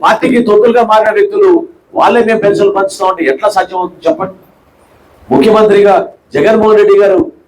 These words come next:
ఎప్పుడైతే ప్రమాణ స్వీకారం చేశారో ఆ రోజు నుంచి ఈ రోజు వరకు ప్రతి వర్గానికి ఆయన దెబ్బ కొట్టాడు, ప్రతి ప్రాంతానికి అన్యాయం చేశాడు. మూడు రాజధానులు అని చెప్పాడు. ఏమైపోయింది మన అమరావతి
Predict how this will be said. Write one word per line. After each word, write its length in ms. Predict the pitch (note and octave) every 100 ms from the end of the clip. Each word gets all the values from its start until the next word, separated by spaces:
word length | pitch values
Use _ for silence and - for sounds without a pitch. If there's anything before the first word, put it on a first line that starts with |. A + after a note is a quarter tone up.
| _ C#3+
ఎప్పుడైతే 340 | E3 G#3+ G#3+ G#3+
ప్రమాణ 240 | E3 G3 A3 G#3
స్వీకారం 360 | G3 G#3 F#3+ E4
చేశారో 360 | E3+ - E3+ G#4+ - _ _ _ - C3+
ఆ 20 | G3 A3
రోజు 140 | A#3 B3
నుంచి 160 | B3 A3+
ఈ 20 | A3+
రోజు 160 | A#3 A3+
వరకు 220 | A3 - - - _ _ _ _ -
ప్రతి 240 | G3 G3 - F#3
వర్గానికి 380 | A3 C4 C4 B3
ఆయన 120 | G#3+
దెబ్బ 120 | G3 F#3+
కొట్టాడు, 340 | E3 - - - _ _ _ _ - _ _ _ -
ప్రతి 200 | - A3+ A3
ప్రాంతానికి 460 | A3 B3+ C4 B3+ A3
అన్యాయం 260 | A3 G#3+ F4+
చేశాడు. 340 | F4+ E4 C3 - _ _ _ _ _ - C#3
మూడు 160 | A#3 A#3
రాజధానులు 420 | A3+ A#3 A#3+ A#3+ A#3+
అని 100 | A3
చెప్పాడు. 340 | - - - - _ _ _ A2
ఏమైపోయింది 440 | F3 A3+ A3+ G#3+ G#3
మన 80 | F3+ E3
అమరావతి 380 | E3+ E3+ E3